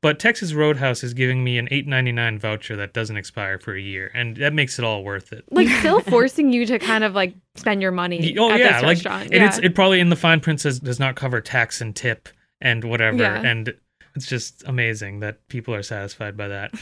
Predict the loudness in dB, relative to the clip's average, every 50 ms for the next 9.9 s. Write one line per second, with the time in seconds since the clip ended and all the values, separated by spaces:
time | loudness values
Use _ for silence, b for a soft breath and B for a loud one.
0 | B B -14 B B B B B 4 6 6 6 6 6 4 4 4 4 4 2
1 | 2 2 0 0 0 -2 -8 -16 -20 _ -6 -2 0 0 0 0 0 -2 -2 -2
2 | -4 -2 0 2 2 2 0 -2 -2 -2 -2 -4 -4 -4 -2 0 2 2 2 2
3 | 2 0 -2 -6 _ _ _ _ _ _ 0 2 2 2 0 0 -4 -4 -2 0
4 | 0 2 2 4 2 2 2 2 2 0 -2 -4 _ _ _ -16 -14 -6 -2 -2
5 | 0 0 -2 -4 -10 -14 -20 B B B -4 -2 -2 -2 -6 -12 _ _ -4 -2
6 | -2 -2 -2 0 0 0 0 0 -2 -2 -4 -4 -4 -4 -4 -4 -4 -2 0 2
7 | 2 2 2 0 -4 -4 -4 -4 -2 -2 -2 -2 -2 -4 -4 -6 -8 -10 -8 -6
8 | -6 -6 -6 -6 -4 -4 -4 -4 -4 -6 -8 -8 -8 -8 -8 -8 -6 -6 -6 -6
9 | -8 -8 -8 -6 -4 -4 -4 -4 -6 -6 -4 -4 -4 -4 -4 -4 -6 -6